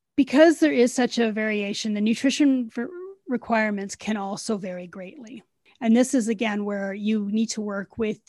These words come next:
your, or partner with your vet or veterinary nutritionist, animal nutritionist, to determine what nutrition requirements your pet will actually, your dog will actually need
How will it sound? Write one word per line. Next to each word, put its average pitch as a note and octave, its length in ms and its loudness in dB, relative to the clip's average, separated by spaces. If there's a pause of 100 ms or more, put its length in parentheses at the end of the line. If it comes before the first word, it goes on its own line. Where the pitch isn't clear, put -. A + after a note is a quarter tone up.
your, G3 540 -10 (240)
or A3+ 100 -6
partner A#3 480 0
with G3+ 240 -10
your F#3+ 200 -10
vet G#3 400 -2
or G3+ 640 -4 (360)
veterinary G#3+ 560 0
nutritionist, A3 680 -2
animal G#3 320 -4
nutritionist, G#3+ 880 -4 (420)
to B3+ 100 4
determine A3 640 2
what G#3 200 -2 (120)
nutrition A#3 580 0 (100)
requirements G3+ 920 -2
your G3+ 480 -2
pet - 360 -8
will G#3 140 -10
actually, F#3 560 -10
your F#3+ 240 -10
dog G#3 400 2
will G3+ 80 -8
actually F#3 540 -10
need G3 360 -4